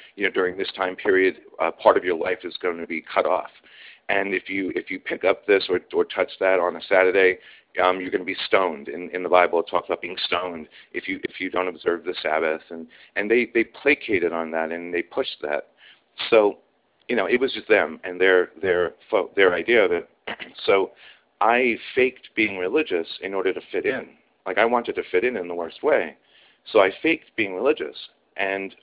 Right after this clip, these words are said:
you know, one of the things I learned was that if you didn't do these laws and these ordinances in this way, that you were going to hell. And they called hell Gehenna. And I was gonna go to Gehenna, and it was gonna be there a long time. And guess what?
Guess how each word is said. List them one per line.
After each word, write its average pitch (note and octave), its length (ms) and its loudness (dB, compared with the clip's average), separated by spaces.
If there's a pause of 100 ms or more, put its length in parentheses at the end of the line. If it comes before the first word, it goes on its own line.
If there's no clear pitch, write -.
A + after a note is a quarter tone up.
(320)
you G#2+ 160 0
know, F#2 200 2
one E2+ 200 -2
of F#2+ 80 -2
the A2 100 6
things A2+ 280 -6
I B2+ 60 6
learned G#2 320 -2
was G2 240 -2
that F2+ 180 2
if F2+ 120 -6
you F2+ 120 -8
didn't G#2 220 0
do G#2+ 140 -4
these G2+ 220 -8
laws E2+ 240 0
and G2+ 100 -12
these G#2 120 -6
ordinances F2 520 -4
in E2+ 120 -12
this F2+ 180 -12
way, G#2+ 380 4 (340)
that - 160 -8
you G#2 60 -2
were F#2+ 80 2
going F2+ 420 -2
to F2+ 140 -4
hell. - 360 -4 (440)
And F#2 80 -16
they E2+ 60 -8
called F#2+ 300 2
hell F#2 160 4
Gehenna. E2+ 420 -4 (680)
And F#2 140 0
I F2+ 60 2
was F#2 140 0
gonna G2+ 180 -2
go G2+ 100 0
to G2 80 0
Gehenna, F2+ 380 -6
and F#2 480 -8
it - 20 -4
was F2+ 100 -6
gonna F#2+ 160 -10
be F2 120 -2
there F#2+ 100 4
a F#2 80 4
long F2+ 260 -2
time. D#2+ 380 -8
And F#2+ 160 -8
guess G2+ 160 0
what? A#2+ 320 -2